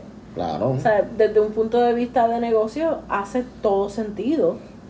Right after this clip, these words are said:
Speaker 2: que tú hagas lo que quiere la mayoría.
Speaker 1: Mira, y casi siempre no es el producto, es el estilo que se le da,
Speaker 2: Ujú.
Speaker 1: lo que se le pone por encima, los adornos,
Speaker 2: Ujú.
Speaker 1: lo que sea. Es como, <laughs> en, en, en Parks and Recreation hay una, hay una,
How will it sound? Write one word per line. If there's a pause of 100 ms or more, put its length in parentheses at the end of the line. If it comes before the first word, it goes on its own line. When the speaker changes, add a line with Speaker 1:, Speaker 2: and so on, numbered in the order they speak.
(160)
Speaker 2:
que
tú
hagas
lo
que
quiere
la
mayoría. (180)
Speaker 1:
Mira, (1400)
y
casi
siempre
no
es
el
producto, (220)
es
el
estilo
que
se
le
da,
Speaker 2:
Ujú.
Speaker 1:
lo
que
se
le
pone
por
encima,
los
adornos,
Speaker 2:
Ujú.
Speaker 1:
lo
que
sea. (320)
Es
como, (260)
<laughs>
en,
en,
en
Parks
and
Recreation
hay
una,
hay
una,